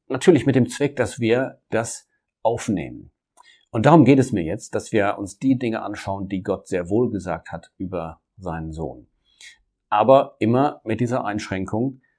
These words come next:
letztendlich ist die Inkarnation ein Geheimnis, mit dem wir nie zu Ende kommen. Der Jesus hat das selbst gesagt, Matthäus elf, Vers siebenundzwanzig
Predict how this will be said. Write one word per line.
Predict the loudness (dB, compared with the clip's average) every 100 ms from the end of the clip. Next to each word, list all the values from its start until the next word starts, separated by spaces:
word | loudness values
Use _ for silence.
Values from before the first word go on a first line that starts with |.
| _ 0
letztendlich | 0 0 -6 -8 -8 -8 -12 -16 _ _ _ _ _ _ _
ist | -8 -4
die | -4 0
Inkarnation | -2 0 -2 -2 -4 -4 -2 0 -2 -6
ein | -6 -4
Geheimnis, | -4 -4 -2 0 -2 -6 -10
mit | -10 -8
dem | -6
wir | -6
nie | -6
zu | -8 -10
Ende | -10 -10
kommen. | -12 -12 -16 _ -20 -20 -6
Der | 2
Jesus | 4 4 0
hat | -2
das | 0
selbst | 0 0
gesagt, | -2 0 -2 -2
Matthäus | -6 -4 -4 -4
elf, | -8 -6
Vers | -8 -6
siebenundzwanzig | -4 -4 -4 -6 -4 -6 -6